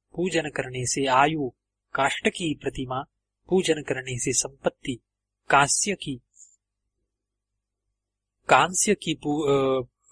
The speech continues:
अ, पूजन करने से कुल वृद्धि, लोह की प्रतिमा पूजन करने से धर्म बुद्धि, पाषाण की प्रतिमा पूजन करने से पुत्र प्राप्ति क्रम से होती है।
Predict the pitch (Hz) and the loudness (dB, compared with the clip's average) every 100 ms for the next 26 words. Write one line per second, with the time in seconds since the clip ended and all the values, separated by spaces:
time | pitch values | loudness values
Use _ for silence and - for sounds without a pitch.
0 | 131 123 - 147 139 143 135 135 127 127 | -10 -8 -6 -4 -2 -2 -2 -6 -4 -4
1 | 123 160 - - 175 180 160 123 - 120 | -4 -4 -6 -4 -2 0 -2 -4 -8 -10
2 | _ _ _ _ 131 127 131 165 - 175 | _ _ _ _ -2 6 6 6 2 -2
3 | - 135 131 135 127 151 151 135 127 - | -4 -4 -2 -2 -2 -4 -6 -6 -6 -6
4 | 123 123 - - 120 113 139 190 - - | -6 -8 -6 -8 -6 -6 -4 -8 -10 -12
5 | - 120 _ _ _ _ - 127 123 - | -14 -14 _ _ _ _ 0 2 2 2
6 | 185 185 - 147 123 - 135 127 123 - | 0 -2 -2 -2 -2 -6 -6 -6 -6 -6
7 | 165 160 143 127 131 120 123 - 160 - | -6 -4 -4 -4 -8 -6 -8 -6 -8 -8
8 | - 202 - - - 151 _ - 127 - | -8 -8 -6 -4 -2 -2 _ -8 -6 -2
9 | 143 147 147 160 143 123 135 120 123 | -2 -2 -4 -2 -4 -6 -4 -4 -6